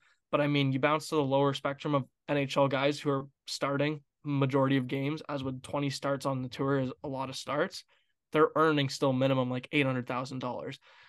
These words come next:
So you jump from, like, eighteen thou-, or eighteen million dollars in the P G A from, like, the top earners, and then all the way down to fucking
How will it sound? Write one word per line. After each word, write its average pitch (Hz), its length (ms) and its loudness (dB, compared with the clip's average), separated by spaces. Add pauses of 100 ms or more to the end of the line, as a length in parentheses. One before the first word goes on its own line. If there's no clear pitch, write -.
So - 140 0
you 170 120 2
jump 156 300 4
from, 151 160 4
like, 139 200 0 (260)
eighteen 165 380 0
thou-, 139 260 0
or 151 80 4
eighteen 165 360 2
million 147 280 2
dollars 147 420 2 (460)
in 135 400 -2
the 151 40 -6
P 147 200 4
G 135 140 0
A 156 260 2 (160)
from, 147 120 0
like, 135 140 -2
the 143 60 -2
top 139 280 0
earners, 180 460 0
and 147 100 -4
then 143 120 0
all - 180 -2
the 151 80 2
way 143 140 6
down 135 320 -2
to 131 220 0 (460)
fucking 135 400 0